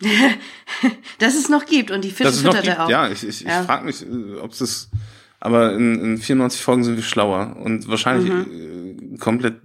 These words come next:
Speaker 2: dicht bewachsen mit Moos.
Speaker 1: War das denn jetzt eigentlich alles, was du noch sagen wolltest? Oder, äh, weil
Speaker 2: Im
Speaker 1: du hast ja
Speaker 2: Großen und
Speaker 1: immer
Speaker 2: Ganzen,
Speaker 1: Gut, okay.
Speaker 2: ja, äh,
Speaker 1: Mhm.
Speaker 2: ich, ich, ich mag halt Krimis, auch heutige Krimis, weil sowas wie Hubert und Staller funktioniert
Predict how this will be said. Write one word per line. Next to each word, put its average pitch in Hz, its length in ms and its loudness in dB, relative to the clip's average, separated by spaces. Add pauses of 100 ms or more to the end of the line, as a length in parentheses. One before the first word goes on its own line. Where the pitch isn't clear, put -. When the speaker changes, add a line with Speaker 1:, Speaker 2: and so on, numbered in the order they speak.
(140)
Speaker 2:
dicht 120 280 -4
bewachsen 110 380 -4
mit 95 120 -8
Moos. 101 400 -2 (160)
Speaker 1:
War 226 120 4
das - 120 0
denn 339 80 2
jetzt - 100 0
eigentlich 220 200 -2
alles, 220 180 -2
was 214 160 0
du 208 80 -4
noch 196 140 -2
sagen 196 260 2
wolltest? 175 360 -8
Oder, 175 560 -4
äh, - 20 -14 (400)
weil 175 140 2
Speaker 2:
Im - 60 6
Speaker 1:
du 214 60 6
hast 226 80 2
ja 170 60 6
Speaker 2:
Großen 214 160 2
und 135 60 6
Speaker 1:
immer - 40 2
Speaker 2:
Ganzen, 131 720 2
Speaker 1:
Gut, 92 80 -10
okay. 113 160 -6
Speaker 2:
ja, 147 280 4
äh, - 20 -6 (120)
Speaker 1:
Mhm. 113 520 -2
Speaker 2:
ich, 117 180 -6
ich, 123 160 -4
ich 110 120 -4
mag 123 260 2
halt 156 180 0
Krimis, 156 300 -2
auch 135 120 0
heutige 165 300 2
Krimis, 113 320 -4
weil 120 160 -2
sowas 131 300 -2
wie 147 40 -4
Hubert 143 260 -4
und 117 80 -4
Staller 135 280 2
funktioniert 117 420 -6